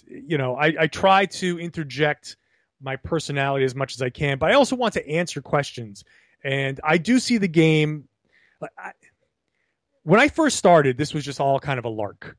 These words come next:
Like, this was just, at th-, at that point, I was married,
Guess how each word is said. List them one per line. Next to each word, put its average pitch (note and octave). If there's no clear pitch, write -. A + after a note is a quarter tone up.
Like, C3
this E3+
was D3+
just, -
at D3
th-, E3+
at D#3
that F#3+
point, G3
I D3
was C3+
married, C3+